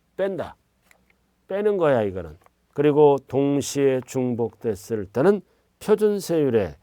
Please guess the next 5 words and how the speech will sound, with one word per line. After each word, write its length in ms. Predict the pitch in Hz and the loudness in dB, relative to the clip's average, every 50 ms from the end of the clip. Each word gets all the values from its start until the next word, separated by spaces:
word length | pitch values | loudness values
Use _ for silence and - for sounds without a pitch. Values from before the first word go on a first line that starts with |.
| _ _ _ _ _ _ | _ _ _ _ _ _
세 380 | - - - - 160 156 143 | -20 -16 -8 0 2 2 4
배를 380 | 131 139 131 120 120 113 107 95 | 4 0 -4 -2 -4 -6 -6 -8
합친다. 720 | - - 180 - - - 180 180 165 143 131 113 98 85 92 | -10 -14 -16 -14 -14 -10 -8 -8 -6 -6 -6 -6 -6 -6 -4
여기까지는 760 | 123 143 151 165 160 147 - 156 143 156 175 180 180 170 131 | -4 -4 -2 -4 -6 -6 -6 -8 -6 -4 -4 -6 -6 -6 -10
하지 420 | - - - 156 143 165 180 165 | -12 -14 -14 -14 -10 -8 -8 -8